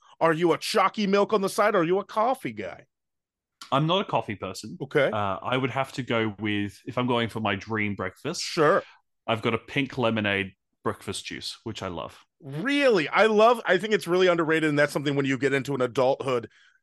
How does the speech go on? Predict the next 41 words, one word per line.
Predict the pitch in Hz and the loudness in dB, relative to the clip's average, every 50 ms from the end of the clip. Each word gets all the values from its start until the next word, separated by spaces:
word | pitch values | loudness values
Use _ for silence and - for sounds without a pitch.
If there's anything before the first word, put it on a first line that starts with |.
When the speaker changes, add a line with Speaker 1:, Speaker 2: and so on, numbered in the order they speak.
| _ 120 | _ -14
Speaker 1:
juices | 113 104 120 131 156 202 208 214 - - - 180 160 139 147 | -10 -8 -6 -2 0 2 2 2 0 0 -2 -2 -2 0 0
really | 147 165 156 156 160 | 0 0 2 2 2
become, | 135 139 127 - 151 151 143 135 | 2 0 -2 2 2 2 2 2
you're | 135 131 127 | 2 2 2
like, | 120 117 113 - _ _ _ _ _ _ _ _ _ _ | 2 0 -2 -8 _ _ _ _ _ _ _ _ _ _
"Well, | - 143 143 | -4 -2 2
this | 143 220 247 - - | 4 4 4 4 2
isn't | 226 208 - 220 180 147 | 0 0 0 -2 -6 -6
soda, | - - - 160 147 147 147 143 143 143 143 | -6 0 2 4 4 4 4 6 6 6 6
and | 143 139 | 6 4
it's | 135 127 - - | 2 -4 -4 -6
not," | 170 180 180 170 | -2 0 0 2
you | 156 170 | 2 0
know | 175 | 0
what | 165 | 0
I | 160 | 0
mean? | 165 160 | 0 0
Like, | 147 139 123 - _ _ _ _ _ _ _ _ _ _ | 0 0 -2 -4 _ _ _ _ _ _ _ _ _ _
healthy | - 202 226 254 - - 262 | 2 4 4 4 4 2 0
Speaker 2:
Like | 233 226 | 2 4
a | 226 | 4
Speaker 1:
enough. | 208 196 190 185 190 196 127 127 | 4 6 6 8 8 8 8 6
Speaker 2:
guava | 131 | 4
flavor. | 120 - - 127 113 107 98 95 87 90 - - _ | -4 -2 -2 0 0 0 0 -2 -6 -6 -8 -10 _
Yeah. | 107 101 160 | -6 0 2
Speaker 1:
Yes. | 185 170 175 175 170 170 165 147 135 127 - - - - _ _ _ _ _ _ - | 4 4 6 4 4 4 2 0 0 -2 -6 -14 -16 -18 _ _ _ _ _ _ 0
A | 151 151 | 0 2
mango, | 156 165 175 196 202 202 208 196 208 202 196 | 2 4 4 4 4 4 4 4 6 6 6
a | 180 160 | 6 4
guava, | 147 170 170 170 170 151 180 156 | 4 6 6 6 6 6 4 2
a | 147 156 | 2 0
pineapple, | 147 - - 156 151 156 151 151 151 147 156 147 123 | 0 2 0 2 2 4 4 2 2 2 0 -2 0
something | - - 156 139 151 143 | 2 0 0 0 0 0
like | 143 143 143 | 0 -2 0
that | - 151 139 135 | 2 0 0 0
too. | - 135 117 104 _ _ _ _ - _ | -2 -6 -6 -6 _ _ _ _ -20 _
Healthy, | - 175 185 190 180 - 185 170 | 2 4 4 4 4 2 -2 2
but | 151 160 143 | 2 2 0
still | - - 165 151 143 | 0 -2 0 0 2
tastes | 143 156 139 123 - | 2 0 -2 0 -2
good. | - 135 | -4 -4